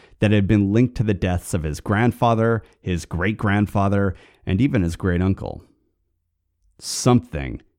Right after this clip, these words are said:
had to be done about Moray. And this marriage alliance with Orkney probably gave King Malcolm the Second a decent amount of leverage, since Moray was still under threat from the Scandinavians of Orkney, not to mention the Scandinavians across the North Sea.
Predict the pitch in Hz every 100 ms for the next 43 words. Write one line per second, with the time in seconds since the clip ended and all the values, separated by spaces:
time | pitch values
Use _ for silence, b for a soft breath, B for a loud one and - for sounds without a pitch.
0 | _ - 92 98 95 101 87 80 69 67
1 | - 87 85 73 82 76 76 67 53 -
2 | _ _ _ _ _ _ _ _ _ _
3 | - 110 196 147 139 175 143 104 87 80
4 | 78 - 101 139 131 82 71 - - 180
5 | 208 185 147 147 135 - 139 123 110 110
6 | 117 104 107 98 101 92 85 107 98 -
7 | 90 85 85 85 82 82 73 60 50 -
8 | - b b b b - 90 104 104 117
9 | 113 92 107 98 - 107 101 95 92 -
10 | 131 95 - 92 85 - 90 82 80 78
11 | 76 76 78 78 95 95 67 50 - b
12 | b b b 92 87 92 104 73 73 -
13 | 78 76 73 78 82 76 71 - 71 67
14 | - - 92